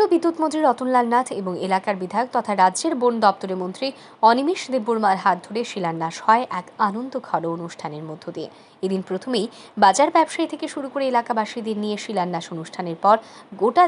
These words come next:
জায়গাটি পরিদর্শন করেন ওনারা। এদিন এছাড়াও উপস্থিত ছিলেন বিভিন্ন দপ্তরের আধিকারিকরা।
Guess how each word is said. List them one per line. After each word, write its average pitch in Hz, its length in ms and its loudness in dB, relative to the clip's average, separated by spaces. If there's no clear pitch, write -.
জায়গাটি 185 380 2
পরিদর্শন 170 460 -6
করেন 196 200 -4
ওনারা। 156 280 -6
এদিন 240 180 2
এছাড়াও 277 380 4
উপস্থিত 262 360 -6
ছিলেন 359 200 -4
বিভিন্ন 220 220 -4
দপ্তরের 262 440 0
আধিকারিকরা। 160 580 -8